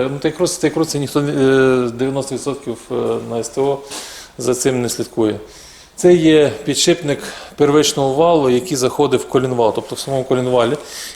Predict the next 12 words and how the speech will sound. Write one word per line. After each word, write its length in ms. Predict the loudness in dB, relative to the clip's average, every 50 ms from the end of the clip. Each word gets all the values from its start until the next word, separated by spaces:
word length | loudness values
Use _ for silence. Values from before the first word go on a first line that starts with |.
| -4 0
є 140 | 0 0
такий 200 | 2 2 0 0
маленький 400 | 2 4 4 2 2 2 -2 -6
підшипник, 560 | -6 -6 -4 -2 -2 -2 -2 -2 -4 -6 -4 -4
він 80 | -6
специфічний. 840 | -6 -8 -10 -10 -10 -10 -6 -4 -4 -4 -2 -2 -2 -2 -2 -2 -4 -8 -14 -18 -18 -18 -18 -18 -18 -20 -20 -20 -20 -20 -20 -20 -18 -12 -6 -2
Е, 540 | 0 2 4 4 6 6 6 6 6 4 0 -4 -10 -6 -4
ну, 100 | -4 -2
скажімо 280 | 0 0 0 0 0 2
так, 240 | 2 2 2 0 -4 -12 -14 -18 -20 -20 -20 -20 -20 -20 -20 _ -20 -20 -20 -20 -20 -20 -20 -20 -20 -20 -20 -12 -6
шістдесят 680 | -4 0 4 4 6 6 4 4 2 2 2 2 0
два 380 | 0 2 4 4 4 4 2 0